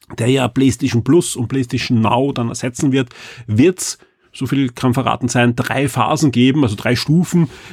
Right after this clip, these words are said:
die unterschiedlich teuer sind, wo unterschiedliche Sachen dann drinnen sind. Was genau da zumindest spekuliert wird,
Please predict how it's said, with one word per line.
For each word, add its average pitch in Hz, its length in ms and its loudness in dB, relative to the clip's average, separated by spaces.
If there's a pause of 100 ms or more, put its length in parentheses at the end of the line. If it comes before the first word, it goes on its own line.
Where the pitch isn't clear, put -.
(120)
die 139 60 4
unterschiedlich 127 440 -4
teuer 120 300 0
sind, 123 300 0
wo 120 80 -2
unterschiedliche 120 500 0
Sachen 110 320 -2
dann 104 140 -2
drinnen 120 260 2
sind. 98 220 -4
Was 131 240 -2
genau 151 420 2 (180)
da 123 120 -2
zumindest 123 240 2
spekuliert 135 440 2
wird, 143 200 2